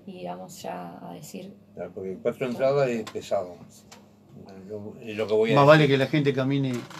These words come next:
Speaker 3: cien
Speaker 2: Sí,
Speaker 3: metros
Speaker 2: cien
Speaker 3: más,
Speaker 2: metros más y,
Speaker 3: con dos
Speaker 2: y
Speaker 3: entradas,
Speaker 2: ya.
Speaker 3: una o dos.
Speaker 2: Ya.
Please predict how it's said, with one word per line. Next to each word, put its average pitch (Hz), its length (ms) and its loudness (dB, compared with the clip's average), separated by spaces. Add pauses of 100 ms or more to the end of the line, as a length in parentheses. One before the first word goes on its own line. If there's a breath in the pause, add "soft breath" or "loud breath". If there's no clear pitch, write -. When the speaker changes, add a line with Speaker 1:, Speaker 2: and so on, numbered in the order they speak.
(140)
Speaker 3:
cien 151 260 0
Speaker 2:
Sí, 143 60 2
Speaker 3:
metros 151 300 2
Speaker 2:
cien 165 120 8
Speaker 3:
más, 160 100 6
Speaker 2:
metros 120 300 -4
más 135 380 -6
y, 107 140 -8
Speaker 3:
con 131 160 0
dos 139 160 6
Speaker 2:
y 143 40 4
Speaker 3:
entradas, 135 520 0 (140)
Speaker 2:
ya. - 160 -14 (320)
Speaker 3:
una 151 380 4
o 117 80 0
dos. 127 200 -4 (580 loud breath)
Speaker 2:
Ya. - 80 -20